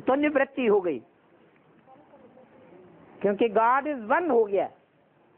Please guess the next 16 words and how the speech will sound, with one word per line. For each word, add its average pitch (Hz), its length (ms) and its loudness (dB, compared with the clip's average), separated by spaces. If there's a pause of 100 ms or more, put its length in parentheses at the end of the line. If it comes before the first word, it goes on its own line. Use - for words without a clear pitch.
(1900)
मैं 180 320 0
आता 254 380 -2
हूं, 233 600 0 (1500)
मैं 214 240 -2
भगवान 220 540 -2
हूं, 311 520 2 (1500)
तो 202 80 0
भगवान 208 480 0
आकर 254 260 -2
क्या 233 240 -2
बनाता 277 380 -2
है? 160 320 -6 (1080)
भगवान 214 600 -2
भगवती 220 540 0
बनाता 175 380 -6
है। 120 200 -16